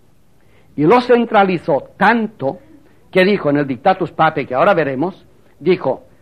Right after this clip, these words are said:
"La única iglesia de Jesucristo católica es,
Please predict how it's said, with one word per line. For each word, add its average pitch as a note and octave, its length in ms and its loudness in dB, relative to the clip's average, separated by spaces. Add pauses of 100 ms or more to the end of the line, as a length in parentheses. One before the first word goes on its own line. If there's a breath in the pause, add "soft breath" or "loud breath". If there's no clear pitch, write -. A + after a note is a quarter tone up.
(200 soft breath)
"La C#3 240 2
única G#3+ 600 2
iglesia E3+ 680 0
de D3+ 120 -2
Jesucristo C#3 720 -6
católica G3+ 880 -2
es, A3+ 380 0